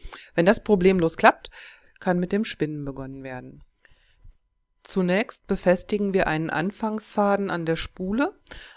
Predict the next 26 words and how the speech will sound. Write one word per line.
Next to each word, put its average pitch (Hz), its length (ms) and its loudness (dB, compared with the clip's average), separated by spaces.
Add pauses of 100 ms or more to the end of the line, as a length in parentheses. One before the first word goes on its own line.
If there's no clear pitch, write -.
an 180 140 -2
den 185 220 2
wir 202 100 2
dann 185 180 2
unsere 170 320 -4
Faser 165 480 2
anknüpfen 151 760 -6
können. 147 440 -10 (360)
Der 143 140 0
Anfangsfaden 190 840 0
kann 190 200 -2
aus - 200 -4
herkömmlicher 160 640 -2
Wolle, 175 260 0
zum 175 160 -8
Beispiel 143 320 -4
Baumwolle, 143 540 -2
sein. 135 400 -8 (3500)
Befestigt 247 640 4
den 208 120 4
Faden 185 440 0
so, 170 320 -4
dass 208 160 -2
eine 170 200 -2
Schlaufe 175 500 0
entsteht, 165 680 -4